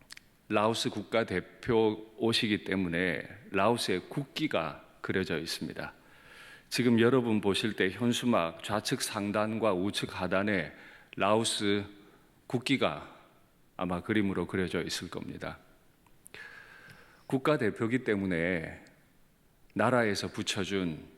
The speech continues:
그 나라의 국기를 가슴 혹은 팔에 새기고 자랑스럽게 일합니다. 아마 라오스 국가대표니까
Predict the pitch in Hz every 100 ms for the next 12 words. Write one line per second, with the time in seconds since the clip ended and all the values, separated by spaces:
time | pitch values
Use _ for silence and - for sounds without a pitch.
0 | - - 117 110 110 101 90 - 120 -
1 | 120 95 101 80 76 - - _ - 110
2 | 104 95 67 - - - _ _ _ _
3 | _ _ _ - 123 110 101 - 131 101
4 | 90 107 - - - 135 110 90 101 87
5 | 80 - - _ - 95 95 101 101 87
6 | - 78 76 78 80 82 71 73 - _
7 | _ _ _ _ _ _ - - - -
8 | - - _ - 127 127 107 104 98 -
9 | - - - 113 127 - 117 110 127 107
10 | 90 - 107 104 - 82 82 76 78